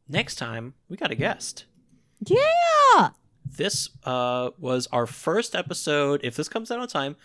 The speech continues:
Speaker 1: our first episode for October for the spooky
Speaker 2: Mm.
Speaker 1: month. Now, you couldn't celebrate spooky all year long, and we endorse this, but October is <laughs> the, the spooky epicenter. Um, and next week, we're doing the new Addams Family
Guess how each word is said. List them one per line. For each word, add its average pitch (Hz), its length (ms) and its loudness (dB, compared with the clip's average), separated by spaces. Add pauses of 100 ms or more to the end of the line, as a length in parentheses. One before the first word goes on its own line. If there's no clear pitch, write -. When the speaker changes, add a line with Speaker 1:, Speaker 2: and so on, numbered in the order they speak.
(140)
Speaker 1:
our 120 140 -2
first 175 360 -4
episode 127 580 2
for 120 420 -4
October 117 680 -4 (240)
for 120 160 -2
the 123 100 -2
spooky 277 360 2
Speaker 2:
Mm. 233 180 2
Speaker 1:
month. - 300 -12 (440)
Now, 120 140 -2
you 135 180 0
couldn't 196 280 0
celebrate 147 420 2
spooky 131 340 -2
all 139 200 -2
year 131 180 2
long, 113 360 -8
and 117 140 -10
we 120 140 -8
endorse 117 340 -6
this, - 360 -4 (320)
but 113 120 -4
October 151 480 0
is 113 300 -6 (160)
<laughs> - 160 -20
the, - 180 -6
the 139 140 -2
spooky - 440 -2
epicenter. 123 640 -4 (420)
Um, 120 420 -2 (680)
and 110 680 -2
next 135 380 -4
week, 151 240 -6 (100)
we're 160 140 -6
doing 165 520 -2
the 123 160 -4
new 135 300 2
Addams 208 400 -2
Family 127 540 -4